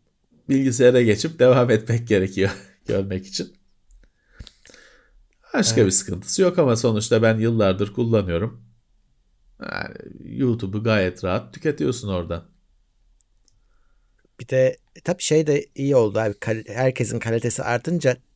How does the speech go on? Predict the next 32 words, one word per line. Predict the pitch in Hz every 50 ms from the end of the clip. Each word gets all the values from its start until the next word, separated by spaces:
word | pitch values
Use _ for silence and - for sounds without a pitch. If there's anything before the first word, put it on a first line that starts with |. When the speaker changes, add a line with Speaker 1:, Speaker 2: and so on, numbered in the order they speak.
| _ -
Speaker 2:
yani | 123 120 120
televizyonun | - 123 120 123 120 123 120 113 120 127 123 123 127
kocaman | 120 - 131 127 123 123 117 117
ekranından | 120 120 - - - 127 127 127 127 139 127 110 107 110
da | 139 135
güzel, | 120 107 117 117 117 117 117 120
kaliteli | - - 117 117 113 - 104 104 101
bir | -
şekilde | - 98 - 104 104 123 131
izliyorsun | 110 101 107 117 117 - - 98
yani. | 95 95 95 98 101 - _ _ _ _ _ _ _ _ _ _ _ _ _ -
Yayın | 110 110 110 110 107
kaliteleri | - 113 107 101 - - 277
Speaker 1:
Tabii, | 104 110
Speaker 2:
çok | 117 131 196
Speaker 1:
tabii. | 190 -
Speaker 2:
yükseldi. | 95 95 - 107 101 98 101 101 _ _ _ _ _ _ _ _ _ _ _ _ _ _ _ _ _ 240 208 _ _
Speaker 1:
Tabii, | - 165 135 101 90 - - - -
tabii. | - - 107 -
Artık | 85 101 107 107 - 127 117 - - _ - - - - _ _ _ -
iki | - 113 - - 135
yüz | 127 117 - -
kırk | - 139 123 - - -
P | 139 127
yok | 123 123 127 139 107 - - - -
<laughs> | - - - -
Speaker 2:
Yani, | 110 107
Speaker 1:
pek. | 120 110 107 107 104 - - - _ - - - - _ _ - - - - -
Speaker 2:
evet. | 107 107 101 - - - - - - _ - -
Speaker 1:
Eski | - 131 135 139 - - - 147 131
videolar | 131 123 131 127 123 123 131 127 123 120 120
dışında | 117 113 - 113 110 110 120 120 131 120 - -